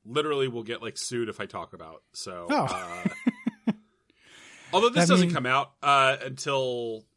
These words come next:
Speaker 2: Tomorrow.
Speaker 1: No, no, this will come out on the early feed of tomorrow. So,
Speaker 2: Yeah.
Speaker 1: nope. Uh, I'm gonna be holed up with work, uh, and, uh, occasionally checking Twitter so I can tell Olivia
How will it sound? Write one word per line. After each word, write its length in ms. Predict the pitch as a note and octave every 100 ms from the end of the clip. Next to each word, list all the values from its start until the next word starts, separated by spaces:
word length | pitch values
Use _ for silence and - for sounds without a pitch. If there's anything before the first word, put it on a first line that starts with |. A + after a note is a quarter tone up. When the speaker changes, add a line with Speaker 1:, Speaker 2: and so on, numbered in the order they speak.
| _ _ _ _ _ _ -
Speaker 2:
Tomorrow. 340 | C#3+ F3+ F3+
Speaker 1:
No, 0 |
no, 160 | D3+ C3
this 220 | C#3 C#3
will 120 | C#3+
come 180 | - C#3+
out 140 | B2+ A#2
on 40 |
the 100 | A2+
early 220 | G#2+ G#2+
feed 260 | G2+ A2 G2
of 60 | G2 -
tomorrow. 520 | A2 G2 F#2+ F2+ E2 _
So, 240 | - G#2 F#2+
Speaker 2:
Yeah. 220 | F#2 C3+ - _ _ _ -
Speaker 1:
nope. 200 | B3 C4 -
Uh, 280 | D#3 D3+ C3
I'm 180 | D3
gonna 140 | D#3 C#3+
be 140 | C#3
holed 340 | B2+ D3 F3+ E3
up 180 | C#3+
with 220 | C#3 C3+ B2
work, 340 | B2 A#2+ - _ -
uh, 300 | G#2+ G#2 G2+
and, 420 | A2 G#2+ G2+ G2 F#2+ - _ _ _ _ _ _ _
uh, 220 | A#2 A2+ G#2
occasionally 440 | G#2 E3+ E3 B2+
checking 320 | A2 A#2 A#2+
Twitter 360 | G#2 - G#2+ G2+
so 200 | - G#2
I 80 | G2
can 120 | G2+
tell 380 | - G2+ F#2+ F#2+
Olivia 520 | G2+ G2+ F#2+ F#2+ F2+